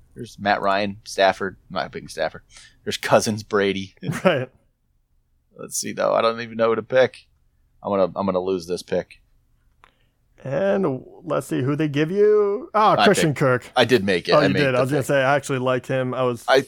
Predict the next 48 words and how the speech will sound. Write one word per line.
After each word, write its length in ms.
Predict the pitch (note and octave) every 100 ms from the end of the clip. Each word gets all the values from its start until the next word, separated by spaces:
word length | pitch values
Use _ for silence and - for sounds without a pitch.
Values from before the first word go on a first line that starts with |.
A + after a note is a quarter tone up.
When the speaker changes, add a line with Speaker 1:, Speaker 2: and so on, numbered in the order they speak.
| -
Speaker 2:
he 100 | C3+
was 120 | D3 C#3
Speaker 1:
I 40 |
Speaker 2:
on 40 | C#3+
Speaker 1:
think 100 | C3
Speaker 2:
my 80 |
Speaker 1:
as 120 | C3 C3
my 120 | A2+
Speaker 2:
list. 140 | A2+ B2+ -
Speaker 1:
fifth 60 | A#2+
re-, 100 | - _
as 100 | C3+
my 100 | A#2
fifth 280 | A2 C3+ -
receiver, 580 | A2+ - A2+ G#2+ G#2+ G#2
I'm 380 | _ _ _ -
saying 180 | D#3+ G2
a 40 |
second 320 | - C3+ C3
year 200 | A2+ C#3+ A2+ _
quarterback, 600 | C3 B2 A#2 B2 B2 - _
you 120 | G#3+
know, 120 | C#4 C4 -
he 40 |
could, 240 | - G#3+ F#3
I 60 | C#3
think 120 | E3+
he's 100 | E3
gonna 180 | F#3 D#3+
improve. 360 | C3+ B2 F#2 -
So 360 | - E2+ E2 - _ _
Speaker 2:
Yeah, 60 | - - -
Speaker 1:
I 40 | -
Speaker 2:
and 100 | C#3+
Speaker 1:
think 80 | B2
the 100 | G#2+
offense 300 | G2+ G2 -
as 80 | E2+
a 40 |
whole 120 | F2
is 80 | E2
gonna 120 | D#2
be 60 | D2
better. 160 | C#2+ -
So 140 | F2
Speaker 2:
since 260 | F2 D#3+ A#2+
Speaker 1:
Gio 140 | F#2+
went, 240 | F#2 F#2